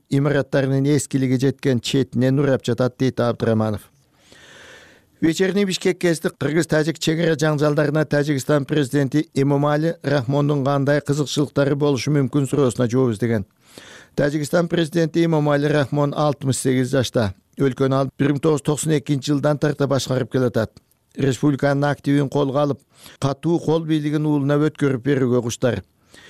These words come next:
Экономиканын ички толгон токой проблемаларын чечүүгө кудурети келбеген өкүмдар тышкы душманды табуунун аракетинде. Кыргызстан чек арасын жаап койгондон кийин Тажикстанда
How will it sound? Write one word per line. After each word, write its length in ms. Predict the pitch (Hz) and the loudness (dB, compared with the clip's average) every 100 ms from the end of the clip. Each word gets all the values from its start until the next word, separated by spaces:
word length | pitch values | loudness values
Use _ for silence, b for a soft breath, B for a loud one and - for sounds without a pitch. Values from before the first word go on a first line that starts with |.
| B B | B B
Экономиканын 800 | 139 165 160 185 180 175 180 - | -2 0 -2 -2 0 0 0 -4
ички 380 | - 156 - 160 | -4 -4 -4 -6
толгон 440 | - 147 143 156 | 0 0 0 -2
токой 260 | 147 - 151 | -2 0 0
проблемаларын 680 | 147 143 139 151 147 143 139 | 0 -2 0 0 0 0 -2
чечүүгө 560 | - 151 - 135 147 - | 0 -2 0 0 0 0
кудурети 400 | 139 143 - 143 | 0 0 0 0
келбеген 480 | 151 139 143 147 151 | 0 2 2 2 0
өкүмдар 400 | 151 151 156 135 B B B - | 0 2 2 0 B B B -2
тышкы 340 | 151 - 156 | 0 0 -2
душманды 480 | 151 147 156 151 143 | 0 0 0 0 0
табуунун 480 | - 151 147 135 131 | 0 0 2 2 2
аракетинде. 680 | 135 127 139 127 120 107 - _ B B B B B | 0 0 -2 0 0 0 -4 _ B B B B B
Кыргызстан 480 | 131 139 147 170 180 | 0 0 0 0 0
чек 180 | 165 160 | 0 0
арасын 340 | 160 143 170 | 0 0 0
жаап 260 | 160 156 151 | 2 0 2
койгондон 460 | 147 147 147 143 | 0 2 0 -2
кийин 180 | 139 151 | 0 0
Тажикстанда 680 | 147 147 147 127 139 135 | 0 0 0 0 0 2